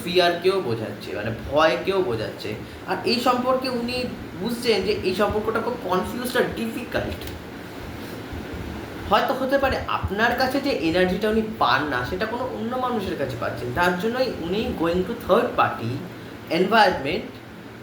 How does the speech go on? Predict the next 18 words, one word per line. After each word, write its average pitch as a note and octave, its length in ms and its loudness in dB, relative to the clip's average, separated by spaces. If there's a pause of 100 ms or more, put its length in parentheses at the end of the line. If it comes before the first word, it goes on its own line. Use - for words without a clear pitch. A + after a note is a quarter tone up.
(320)
And D3 380 4 (760)
ওনার C4+ 280 4
মাথায়ও C4 420 6
আসছে F3 380 2
যে D#3+ 80 -2
আমি F3 460 2 (180)
খুবই A#3 180 -6 (120)
কষ্টকর G3+ 520 2
একটা F3+ 260 4
জিনিস F3 340 -2
আমি - 160 -2
চুজ F#3+ 160 -4 (100)
করে C#3 180 0
ফেলেছি, - 400 -6 (600)
but F#3 120 6
আমি A#3 100 4 (120)
কি A3+ 260 -4
করব, A#2 480 0